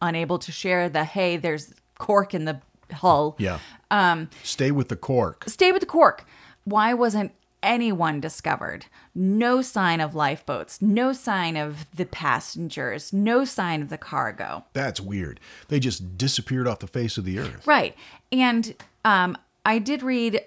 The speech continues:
Speaker 1: about several theories, but none of the theories explained why an engine would be covered in mattresses.
Speaker 2: That is odd. Now, this was the working engine or the non-functioning engine?
Speaker 1: The working engine.
Speaker 2: Was covered with a mattress.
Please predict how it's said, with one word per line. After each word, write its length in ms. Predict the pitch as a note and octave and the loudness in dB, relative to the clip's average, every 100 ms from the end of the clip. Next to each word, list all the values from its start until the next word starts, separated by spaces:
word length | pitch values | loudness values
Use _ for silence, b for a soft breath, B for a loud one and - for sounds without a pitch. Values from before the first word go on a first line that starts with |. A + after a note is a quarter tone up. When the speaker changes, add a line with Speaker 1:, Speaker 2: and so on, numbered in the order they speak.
| _ - | _ 0
Speaker 1:
about 560 | G3 E3+ F#3 F3 - - _ - | 2 4 6 4 2 -14 _ -8
several 560 | - C4+ C4+ B3+ A#3+ | 0 2 4 4 2
theories, 800 | - - G3 D#3 C3+ C3 F#3+ - B B B | -2 -4 -2 0 -2 -4 -6 -10 B B B
but 100 | A#3 | 2
none 200 | A#3 C#4 | 6 6
of 100 | F4+ | 4
the 80 | F#4 | 0
theories 480 | - G3+ F3 E3+ D#3+ | -2 0 2 0 -2
explained 500 | E3 - E3 E3 E3+ D#3+ | -6 -6 -4 -2 -2 0
why 360 | D#3+ D#3+ D#3+ - | 2 2 0 0
an 280 | F3 D#3+ F3+ | 2 2 -2
engine 520 | - F#3+ F#3 F#3+ F3 | -2 -2 0 0 -2
would 180 | E3 D3 | -2 -4
be 100 | D#3+ | -6
covered 420 | - F#3 F3+ E3+ | -4 -2 0 0
in 160 | D#3 D3+ | -2 0
mattresses. 840 | F3 G3 D#3+ D3+ - F2+ F3 - B B | 0 0 -6 -10 -8 -8 -10 -14 B B
Speaker 2:
That 240 | G2 G#2+ | -2 -2
is 200 | D#2 - | -4 -8
odd. 280 | - G1+ G1+ F#2+ - _ _ - | -8 -8 -10 -14 -20 _ _ 4
Now, 180 | A#2+ F#2+ | 4 6
this 220 | C3+ - | 4 6
was 140 | C3 F2+ | 4 4
the 80 | |
working 440 | F2 A2+ D3+ E3 D#3+ | 2 2 4 4 4
engine 480 | E3 D#3+ F#3 F#3+ - _ _ - | 4 4 4 2 -2 _ _ -2
or 320 | A2 A2 G2+ | 2 4 4
the 480 | F#2+ G2+ F#2+ F#2 F2 - | 2 2 2 2 -2 -6
non-functioning 1120 | G2 G#2+ A2+ A2+ G2 G#2 F#2+ E2+ D#2+ D2 - - | 0 4 6 4 4 0 0 -2 -2 -4 -8 -12
engine? 420 | - D#2+ C#2+ C2+ F#3 | -6 -4 -4 -6 -2
Speaker 1:
The 160 | G#3+ | 2
working 420 | G3+ A3+ A3+ E3 C3 | 4 4 2 -4 -4
engine. 400 | - - C#3+ C#3+ | -6 -8 -10 -4
Speaker 2:
Was 160 | F#2 | -4
covered 320 | - A2+ G2+ F#2+ | -2 -2 0 0
with 120 | F2 | 0
a 60 | |
mattress. 640 | E2+ F#2 F2+ E2 C2 - | 0 0 0 -4 -10 -12